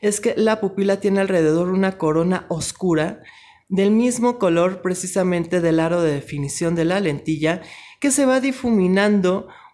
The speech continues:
un tanto. La pupila sí es redonda y recuerden, esta pupila es de tres punto ocho milímetros, chicos y chicas,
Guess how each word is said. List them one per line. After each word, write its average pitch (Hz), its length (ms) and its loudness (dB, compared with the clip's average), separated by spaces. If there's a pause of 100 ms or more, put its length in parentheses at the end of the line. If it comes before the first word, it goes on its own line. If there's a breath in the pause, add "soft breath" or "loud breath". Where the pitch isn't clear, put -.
un 226 220 0
tanto. 190 400 0
La 202 280 0
pupila 214 420 -2
sí 214 160 -2
es 208 80 -2
redonda 185 400 0
y 208 80 2
recuerden, 175 640 -2
esta 214 320 -2
pupila 185 420 -2
es 180 100 -2
de 180 120 -4
tres 196 260 -4
punto 196 320 -4
ocho 175 260 -4
milímetros, 165 680 -4
chicos 175 340 -8
y 143 80 -12
chicas, 208 380 -8